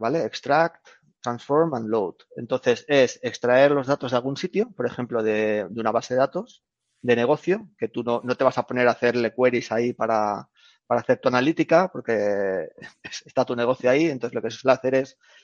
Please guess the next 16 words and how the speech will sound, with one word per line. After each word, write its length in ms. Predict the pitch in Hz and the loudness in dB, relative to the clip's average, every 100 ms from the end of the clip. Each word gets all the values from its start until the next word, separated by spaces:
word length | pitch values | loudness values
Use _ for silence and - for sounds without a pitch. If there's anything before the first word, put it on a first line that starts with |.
| _ _ | _ _
extraer 440 | - 117 - 113 120 | -10 -8 -2 2 4
esa 160 | 123 123 | 2 0
información, 720 | 117 127 117 - 160 202 175 | 0 0 0 2 2 2 0
hacerte 360 | 117 - - 113 | -8 -12 -8 -6
un 200 | 110 110 | -6 -6
volcado, 560 | 104 - 156 165 156 | -4 4 6 6 4
hacerte 320 | 143 127 - | 2 -2 -4
un, 380 | 120 113 113 110 - | -6 -8 -10 -10 -12
un 140 | 123 | -14
C 140 | - 113 | -4 -2
D 120 | 110 | -2
C, 340 | - 185 196 - | 0 0 0 -8
¿vale? 160 | 117 | -8
Un, 300 | 135 117 110 107 - _ - | -8 -10 -14 -18 -20 _ -10
del 160 | 113 | -4
cambio. 420 | - 156 185 214 | 2 4 4 0